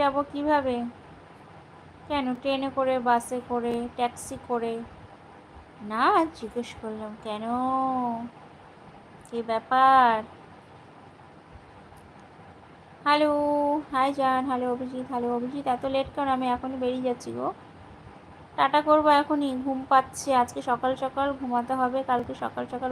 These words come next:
উঠতে হবে। ওহো,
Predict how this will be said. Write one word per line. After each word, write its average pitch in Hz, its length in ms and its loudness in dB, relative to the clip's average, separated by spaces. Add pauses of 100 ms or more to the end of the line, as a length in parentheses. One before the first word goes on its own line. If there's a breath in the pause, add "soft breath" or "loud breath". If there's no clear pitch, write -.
উঠতে 240 200 -6
হবে। 220 260 0 (3000)
ওহো, 254 320 -2